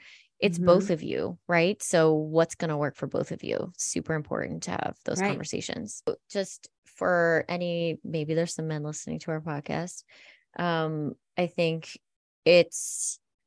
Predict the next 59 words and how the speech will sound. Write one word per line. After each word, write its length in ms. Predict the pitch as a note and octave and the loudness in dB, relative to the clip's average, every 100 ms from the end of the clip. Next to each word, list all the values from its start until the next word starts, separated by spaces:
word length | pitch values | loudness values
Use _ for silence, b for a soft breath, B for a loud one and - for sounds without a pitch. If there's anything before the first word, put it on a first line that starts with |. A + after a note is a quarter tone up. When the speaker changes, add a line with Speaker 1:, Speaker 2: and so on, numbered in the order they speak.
| _ - | _ 2
Speaker 1:
as 180 | F#3 | 4
a 80 | G3+ | 6
woman, 460 | F#3 E3 D#3+ D#3 - - | 6 6 4 4 2 0
it's, 380 | E3 - - - | 0 -2 -8 -4
I, 60 | - - _ E3 | -6 -6 _ 2
I've 180 | E3 | 2
had 200 | F3 D#3 | 4 4
experiences 600 | D3+ - D#3+ D3+ D3+ D3+ | 4 0 0 -2 0 2
where 140 | D3 C3 | 4 2
it's 120 | - | 2
been 220 | D#3+ D#3+ | -2 0
put 200 | - D#3 | 2 6
on 340 | D3 D3 D3 - E3 | 6 6 2 -2 0
me 500 | D#3+ D3+ D3+ D3 D#3 | 2 4 4 2 4
that, 600 | D3+ D3 D3 - - - - _ _ _ _ _ | 6 6 4 2 -8 -10 -14 _ _ _ _ _
"Oh, 240 | F#3+ F3+ - | 10 10 10
I 100 | F3+ | 8
don't 120 | F3+ | 8
wanna 180 | F3+ F3 | 6 6
wear 400 | E3+ E3+ E3+ E3 | 6 6 6 4
it," 80 | - | 2
or 520 | D#3 D#3 D#3 D#3 D#3 - b b b _ _ _ _ _ | 2 4 4 2 -2 -6 b b b _ _ _ _ _
the 160 | G3 G3 | 0 2
shitty 440 | - C4+ C#4+ A#3+ | 4 6 6 6
part 220 | F#3 E3+ | 6 6
is, 120 | E3 E3+ | 4 2
like, 140 | E3 | 0
when 140 | E3+ E3+ | 0 -2
you're 160 | E3+ | -2
in 140 | C3+ E3 | -2 -2
the 80 | D#3+ | -4
heat 260 | - F3 | -2 0
of 60 | E3 | 2
the 60 | D#3 | 2
moment 480 | D3+ D#3+ F3 F#3 - | 4 4 6 6 4
and 120 | E3 | 2
then 120 | D#3+ | 4
they 120 | D#3+ | 2
don't 180 | D#3+ E3 | 2 2
wanna 160 | D#3+ D#3+ | 2 0
put 180 | - D#3 | 2 4
it 60 | D3+ | 6
on 180 | D#3 D#3 | 4 4
or 100 | D3+ | 2
they 120 | D3+ | 0
take 260 | D3+ D#3 D3+ | 0 -2 4
it 60 | |
off 240 | D3+ D3+ D#3 | 4 4 2
or 80 | |
some 320 | D3+ - E3+ D#3+ | -2 -2 -4 -4
stupid 460 | - - E3 D3+ | -6 -4 -2 -2
shit. 160 | - - | 0 2
And 100 | F3+ | 6
you're 140 | F#3 | 6
just 200 | F3+ - | 4 4
like, 160 | E3+ D#3+ | 4 4
"Wait, 300 | D#3+ E3 - | 6 6 6
what?" 320 | D3+ D#3+ D#3+ | 6 6 6
Like, 260 | - D#3+ | 6 2